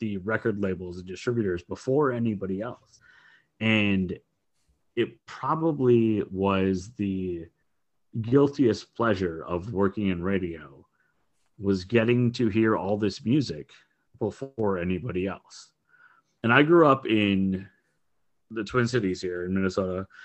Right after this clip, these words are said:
in Minneapolis, Saint Paul, and we are the fifteenth largest market in the nation. But historically, at least when I was growing up, our radio stations were very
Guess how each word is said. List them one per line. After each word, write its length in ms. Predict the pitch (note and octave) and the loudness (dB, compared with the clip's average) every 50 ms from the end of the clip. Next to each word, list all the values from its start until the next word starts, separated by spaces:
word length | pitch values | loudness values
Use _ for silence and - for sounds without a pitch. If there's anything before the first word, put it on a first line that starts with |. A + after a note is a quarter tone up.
| - - _ _ | -20 -20 _ _
in 140 | - G2 G2+ | -2 0 2
Minneapolis, 420 | G#2 G2+ G2+ F#2+ F#2+ - G#2+ F#2+ - | 4 4 4 4 4 2 0 0 0
Saint 180 | A2+ G#2 F#2+ | 0 -2 -2
Paul, 340 | - F#2 D#2+ D#2+ D#2 - - - | -2 -4 -6 -6 -8 -10 -10 -6
and 260 | F#2+ F#2+ F#2+ F#2+ F#2 | -2 0 0 2 2
we 120 | G2 G#2 | 4 4
are 200 | G#2 G#2 G#2+ G#2+ | 6 6 6 6
the 260 | G#2 G#2+ G#2+ G2+ G2+ G2 | 4 2 0 0 0 -2
fifteenth 680 | - - F#3 F3+ - - - - D#3+ D3+ C3 - - - - | -2 -2 -2 -2 -2 -2 -2 0 0 2 0 -2 -6 -8 -4
largest 540 | A#2 G#2 G#2 G2+ G2+ G#2 G2 F#2 - - _ - | 0 0 2 2 0 -2 -4 -6 -8 -12 _ -8
market 300 | A2+ G2 F#2+ F2+ - G2+ | -4 -2 -2 -2 -2 -2
in 80 | F#2+ F2+ | -4 -2
the 180 | F2+ F#2+ G2+ G2+ | -2 -2 -2 -2
nation. 320 | F#2+ F#2 - F#2 E2 D#2+ - | -2 -4 -6 -8 -14 -6 -2
But 240 | - C#3 C#3+ - - _ _ _ _ _ _ _ _ _ _ _ | 0 0 0 0 -4 _ _ _ _ _ _ _ _ _ _ _
historically, 880 | _ - C3 B2+ - - G3+ A3+ A#3+ G3 C3+ - - F#2+ F2+ F2 F2+ - - _ - | _ -2 -2 -2 0 2 4 4 6 4 2 0 -2 -4 -4 -4 -6 -10 -12 _ -4
at 100 | G#2 G#2+ | -2 2
least 260 | A#2+ C3+ C#3+ C3+ - | 2 2 2 2 2
when 140 | C#3 C3 B2+ | 2 6 6
I 140 | A#2+ A#2+ A#2+ | 6 6 6
was 520 | A#2 A2+ A2 G#2+ G2+ G2+ G2 - - - _ | 6 4 4 4 2 0 -4 -8 -14 -16 _
growing 400 | - A2+ A2 G#2 F#2 F#2 G2 C3+ | -4 -2 0 2 2 2 0 0
up, 260 | E3 C3+ C3 - - _ _ _ _ _ _ _ _ _ _ _ _ _ _ _ _ _ - | 0 0 -2 -4 -8 _ _ _ _ _ _ _ _ _ _ _ _ _ _ _ _ _ 2
our 220 | A#2 A#2+ C3+ D3 | 4 6 6 6
radio 340 | C#3+ D#3 D#3+ D#3 D3+ D3 D3 | 6 4 2 4 4 4 2
stations 720 | C3 - - G2 F#2+ F#2 - G2 F#2 F#2 F2+ F2 E2+ - - - _ _ | 2 2 0 0 0 0 -2 -2 -4 -2 -4 -4 -6 -10 -14 -18 _ _
were 260 | - G2+ G#2+ G#2 G2+ | -4 0 2 2 2
very 760 | F#2 E2+ G2+ G#2+ A2 A2 G#2+ G#2 G#2+ G#2 G2 F#2+ F2+ F2 F2+ | 0 0 0 2 2 2 2 2 0 0 0 -2 -2 -4 -8